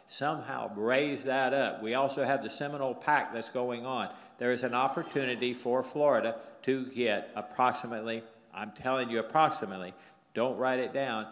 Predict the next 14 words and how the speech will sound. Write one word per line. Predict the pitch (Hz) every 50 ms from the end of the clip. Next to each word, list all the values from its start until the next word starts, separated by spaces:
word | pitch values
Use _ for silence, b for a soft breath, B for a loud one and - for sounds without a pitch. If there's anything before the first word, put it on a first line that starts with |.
| - - - -
a | - 107
hundred | 92 131 131 131 135 131 123
million | 120 120 120 117 113 113
dollars, | 117 127 139 139 120 110 110 -
but | - 101 -
that | 120 131 131 120
would | 120 113 -
c-, | - 127 120 - 110
be | 120 123 127
on | 127 120 107
a |
first-come, | - - 139 139 135 139 - 139 135 127 117
first-served | - 131 131 123 - 139 131 127 120 - -
basis | 120 120 123 120 120 - 123 113 -